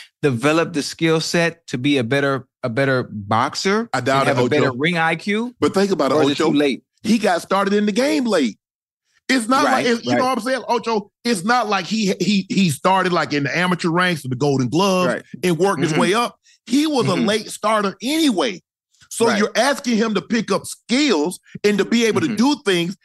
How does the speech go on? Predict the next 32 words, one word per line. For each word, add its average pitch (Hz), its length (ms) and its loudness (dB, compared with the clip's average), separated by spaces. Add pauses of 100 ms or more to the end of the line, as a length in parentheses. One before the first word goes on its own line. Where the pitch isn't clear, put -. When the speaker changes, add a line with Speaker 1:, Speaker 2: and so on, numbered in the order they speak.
(160)
Speaker 2:
that 196 180 2
he 202 80 2
probably 240 500 0
should 202 200 -2
have 190 120 0 (220)
learned 180 460 0
probably, 185 300 0
like, 165 240 -2 (480)
m-, 170 100 -4 (140)
let's 196 200 0
just 185 180 -2
say 165 140 0
from 156 160 0
the, 160 240 -2
let's 214 220 0
just 202 160 -4
say 185 100 0
ten, 165 340 -2
a - 60 -4
ten-year, 175 460 2
ten 180 260 -2
to 156 60 -4
twelve-year-old. 147 760 0 (480)
Well, 202 200 2
he - 60 -2
Speaker 1:
Right. - 140 2
Speaker 2:
didn't 359 140 0
get 214 140 -2
started - 360 -2
till 415 140 0
his 403 120 -4
twenties. 554 580 -2